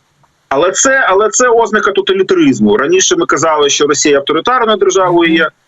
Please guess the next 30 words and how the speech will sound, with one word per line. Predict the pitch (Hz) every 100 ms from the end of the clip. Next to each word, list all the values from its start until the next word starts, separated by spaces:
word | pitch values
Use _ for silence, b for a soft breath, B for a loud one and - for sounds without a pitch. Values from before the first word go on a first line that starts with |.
| _ _ _
а | -
це | - 220
ознака | 202 180 196 185
вже | 170 139 160 156 139 127
тоталітаризму, | 143 156 151 175 202 226 196 147
оскільки, | - 170 160 139 147 139 120
е, | 123 123
система | 135 139 - 180 165
робить | 147 143 139
таким | - - 143
чином, | - 202 190 -
щоби, | - 143 143 139 131 B B B B
стримуючи | - - 202 214 175 143 127 -
оці | 127 127 143
от | 127 127
можливі | 139 135 147 127 110 110
соціальні | - 127 - 147 127 123
сплески, | - 175 - - 127
вибухи, | 147 123 113 - - B B B B B -
вона | 120 180 196
робить | 180 175
таким | - - 165
чином, | - 233 214 180
щоб | - 156
людина, | 143 143 180 202 180 147
люди | 139 196 175
писали | - - 127 143
один | 135 143
на | 131
одного. | 110 - 80